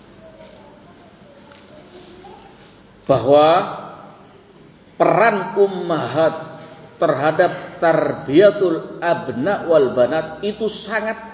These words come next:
penting. Peran ummahat, para ibu, terhadap tarbiyatul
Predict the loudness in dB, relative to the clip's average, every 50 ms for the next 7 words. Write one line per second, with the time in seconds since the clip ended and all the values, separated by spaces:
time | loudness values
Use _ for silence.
0 | -20 -20 -20 -20 -6 -4 -2 -2 -2 -4 -6 -8 -12 -16 -6 -4 -2 -2 -2 -4
1 | -8 -12 -14 -16 -18 -20 -20 -20 -20 -20 -20 -20 -20 -20 -20 -20 -20 -20 -20 -20
2 | -20 -20 -20 -20 -20 -20 -20 -20 -20 -20 -20 -20 -20 -16 -14 -12 -10 -8 -8 -8
3 | -10 -12 -14 -14 -12 -10 -8 -8 -8 -8 -10 -12 -14 -16 -18 -20 -20 -20 -20 -20
4 | -18 -18 -4 0 2 4 6 6 6 4 2 -2 -4 -2 0 0 0 0 0 0
5 | 0 -2 -2 -4 -10 -16 -18 -20 -20 -20 -20 -20 -20 -16 -6 -2 0 0 2 2
6 | 0 -2 -2 -4 -6 -6 -6 -4 -2 -2 -2 -4 -6 -12 -16 -18 -18 -20 -20 -20
7 | -20 -20 -20 -20 -20 -20 -20 -20 -20 _ -20 -20 -20 -20 -20 -20 -20 -20 -20 -20
8 | -20 -20 -20 -20 -20 -20 -20 -20 -20 -20 -20 -20 -20 -20 -20 -20 -20 -20 -20 -20
9 | -20 -18 -18 -18 -18 -20 -20 -20 -20 -20 -12 -8 -4 0 0 2 2 0 0 -2
10 | -4 -4 -4 0 2 4 4 4 2 -2 -8 -14 -16 -16 -18 -18 -20 -20 -20 -20
11 | -20 -20 -20 -20 -20 -20 -4 0 2 2 2 2 0 -2 -4 -4 2 4 6 6
12 | 6 4 4 4 4 4 2 0